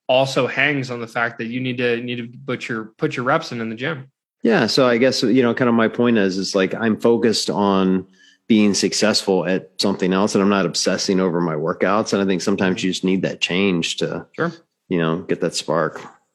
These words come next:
Speaker 1: Yeah.
Speaker 2: Well, before we move to question two, let's talk about, um,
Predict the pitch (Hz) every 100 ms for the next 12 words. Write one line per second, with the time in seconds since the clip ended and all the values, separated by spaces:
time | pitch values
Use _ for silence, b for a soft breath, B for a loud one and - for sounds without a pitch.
0 | _ - 107 - - B B _ 117 113
1 | 120 - 202 190 156 - 160 - 131 -
2 | 151 131 123 147 - 175 170 151 - 131
3 | 113 117 117 113 110 - - 120 110 107
4 | 104 101 101 98